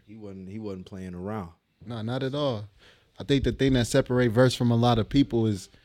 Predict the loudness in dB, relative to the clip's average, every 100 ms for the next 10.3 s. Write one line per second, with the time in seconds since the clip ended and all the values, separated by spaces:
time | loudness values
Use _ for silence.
0 | _ _ -4 0 2 4 4 4 4 4
1 | 2 2 0 2 0 -2 -4 -4 0 0
2 | 0 -2 0 0 0 -2 -4 -2 -4 -6
3 | -4 -2 -2 -4 -4 0 2 2 -2 -4
4 | -4 -4 -4 0 0 0 -6 -10 -10 -6
5 | -4 0 0 2 -2 -2 -2 -4 -4 -4
6 | -6 -8 -2 0 0 0 0 0 -2 0
7 | 0 0 -2 -14 _ _ _ _ -12 -10
8 | -4 -4 -2 -2 -2 -2 -2 -2 -2 -4
9 | -4 -4 -6 -10 _ _ _ -10 -4 0
10 | 0 0 -4